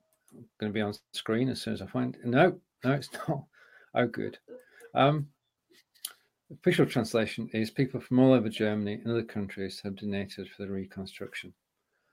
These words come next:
Okay, now with all seriousness, phrase seven. Phrase seven. Dresden is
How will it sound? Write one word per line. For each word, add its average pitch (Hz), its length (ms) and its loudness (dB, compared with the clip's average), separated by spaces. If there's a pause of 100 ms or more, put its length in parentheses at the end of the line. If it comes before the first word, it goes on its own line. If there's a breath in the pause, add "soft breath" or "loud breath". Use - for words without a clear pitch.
(200)
Okay, 101 420 -4
now 101 160 -8
with 101 120 -8
all 113 180 -4
seriousness, 104 840 -4 (220)
phrase 95 320 -10
seven. 87 260 -14 (2000 soft breath)
Phrase 135 220 4
seven. 120 320 4 (100)
Dresden 156 540 8
is 131 280 0